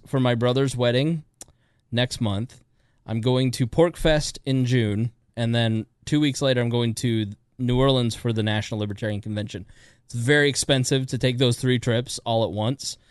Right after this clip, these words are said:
but I really kinda don't have a choice. Uh, I guess I had a choice,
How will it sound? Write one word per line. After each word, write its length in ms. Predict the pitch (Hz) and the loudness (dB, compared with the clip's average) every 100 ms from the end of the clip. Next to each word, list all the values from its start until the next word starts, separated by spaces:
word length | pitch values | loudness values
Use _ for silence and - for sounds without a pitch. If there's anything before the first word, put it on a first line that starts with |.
| _ | _
but 100 | - | -4
I 40 | 107 | 0
really 260 | 110 127 | 2 0
kinda 240 | 113 135 110 | 0 -2 -2
don't 140 | 113 | -2
have 160 | 113 104 | -2 -2
a 20 | |
choice. 480 | - 117 135 - - _ _ - - - | -4 -2 -2 -4 -12 _ _ -6 -6 -6
Uh, 60 | |
I 260 | 98 95 120 | -6 -2 0
guess 180 | 180 151 | 2 4
I 60 | |
had 100 | 123 | 4
a 60 | 110 | 2
choice, 480 | - 110 - - | 0 0 -2 -8